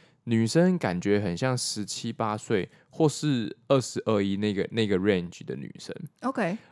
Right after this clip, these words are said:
Speaker 1: 然后我们一开始觉得怪，是因为他们两个就坐，坐在沙发区，就是，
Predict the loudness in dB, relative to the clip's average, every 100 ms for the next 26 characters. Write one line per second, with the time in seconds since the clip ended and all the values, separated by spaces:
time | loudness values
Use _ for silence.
0 | _ _ -2 4 4 4 0 2 2 2
1 | 0 0 -2 -2 0 2 0 -4 -6 -2
2 | 0 -2 -6 _ _ -2 0 0 -2 -2
3 | -2 0 -2 -2 -6 -4 -2 -2 -4 -4
4 | -6 -8 -6 -6 -6